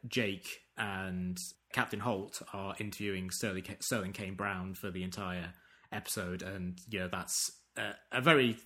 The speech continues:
clear homage, 'cause Andre Ba-, Andre Braugher is in both scenes, in both episodes.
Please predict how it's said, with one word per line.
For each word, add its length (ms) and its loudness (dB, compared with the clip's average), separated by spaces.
clear 260 6
homage, 380 0
'cause 180 -2
Andre 280 -4
Ba-, 280 -2
Andre 280 2
Braugher 380 2
is 80 -2
in 100 -6
both 220 -6
scenes, 480 -6
in 80 -4
both 220 -6
episodes. 500 -10